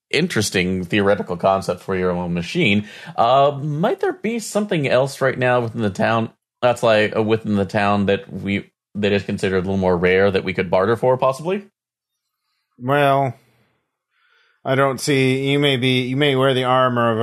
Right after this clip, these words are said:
Speaker 2: a Vermisian knight, but I don't see why I should trust you with such sensitive information.
Speaker 1: So I've, that's, uh, well, if nothing else, I've, that's, I've never lied to anybody else before, and specifically, uh,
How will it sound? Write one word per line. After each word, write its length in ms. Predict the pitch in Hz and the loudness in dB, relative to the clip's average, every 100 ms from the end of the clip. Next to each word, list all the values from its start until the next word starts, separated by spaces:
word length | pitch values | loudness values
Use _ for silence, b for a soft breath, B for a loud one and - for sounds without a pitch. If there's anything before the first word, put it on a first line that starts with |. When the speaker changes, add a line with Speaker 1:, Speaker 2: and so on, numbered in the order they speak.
| 110 | 0
Speaker 2:
a 20 | 113 | 0
Vermisian 480 | 113 113 110 113 107 | -2 -2 -4 -4 -2
knight, 420 | 107 104 107 107 | -2 -2 -2 -4
but 120 | 107 107 | -4 -2
I 100 | 107 | 0
don't 200 | 107 - | -2 -4
see 140 | 120 | -6
why 260 | 110 110 107 | -4 -4 -4
I 80 | 101 | -6
should 180 | 90 | -8
trust 400 | - 113 107 - | -4 -2 -2 -4
you 80 | 101 | -10
with 100 | 92 | -10
such 240 | - 104 - | -8 -8 -8
sensitive 520 | 117 107 101 101 101 | -8 -8 -8 -10 -10
information. 840 | 101 98 98 107 107 - 92 107 - b b b b b _ _ _ _ _ _ - | -10 -10 -10 -8 -8 -10 -12 -14 -16 b b b b b _ _ _ _ _ _ -8
Speaker 1:
So 260 | 101 95 95 | -2 2 2
I've, 300 | 87 107 107 b b b b - | 2 0 -2 b b b b 0
that's, 280 | 110 110 98 | 0 0 -4
uh, 180 | 90 - _ - - | -8 -10 _ -20 -6
well, 380 | 101 151 262 156 | 0 2 2 0
if 180 | 120 - | 0 -2
nothing 320 | 131 123 113 | -2 0 0
else, 360 | 180 127 120 101 | 2 2 0 2
I've, 320 | 98 110 110 - _ _ _ | 2 0 -6 -12 _ _ _
that's, 240 | 123 123 - | -2 -2 2
I've 440 | 98 101 104 98 | 2 4 0 -2
never 320 | 98 104 107 | -2 0 0
lied 340 | 98 101 110 110 | 0 2 2 0
to 60 | |
anybody 440 | 110 113 98 104 101 | -2 0 0 2 2
else 260 | 170 131 - | 2 0 -4
before, 500 | 98 95 104 113 - | -6 -2 2 2 2
and 360 | 175 220 110 101 | 2 2 0 -4
specifically, 600 | - 104 - - 98 104 | -8 -14 -14 -8 -4 0
uh, 480 | 98 104 101 104 | 2 4 4 4